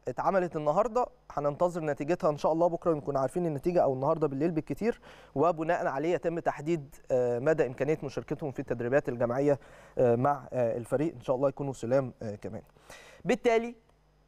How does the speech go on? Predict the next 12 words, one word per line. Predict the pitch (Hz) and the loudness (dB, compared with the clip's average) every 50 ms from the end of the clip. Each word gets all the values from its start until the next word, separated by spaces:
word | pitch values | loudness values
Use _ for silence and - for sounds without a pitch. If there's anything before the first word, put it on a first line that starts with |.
| _ _ _ _ _ _ _ | _ _ _ _ _ _ _
بعد | 123 131 135 170 180 185 180 175 | -10 0 0 2 2 2 0 -2
الاصابات | 175 165 139 127 - 160 143 160 180 180 | -2 -2 -2 -2 -2 0 2 4 2 2
دي، | 151 151 190 220 - - _ _ _ _ _ - | 2 -4 -8 -8 -8 -14 _ _ _ _ _ -4
فبالتالي | - 139 127 127 127 - 175 180 180 | -2 -2 -2 -2 0 2 2 2 2
الاجراءات | 165 - - 131 127 135 131 139 165 175 - - | 2 0 -4 -8 -2 0 2 2 2 2 0 -2
الاحترازيه | 139 104 - - - 135 127 120 147 165 | -6 -6 -6 -6 -6 -6 -4 -2 0 -2
مشدده، | 165 151 - 135 117 117 113 104 - | -2 -2 -4 -6 -4 -4 -4 -2 0
وفي | 147 165 - | -2 0 0
الحقيقه | 151 - - 208 254 269 | 0 2 4 4 4 4
هو | 247 220 202 | 4 2 0
مش | 190 170 165 | 0 0 0
بس | 208 226 - - - | -2 -2 -2 -6 -12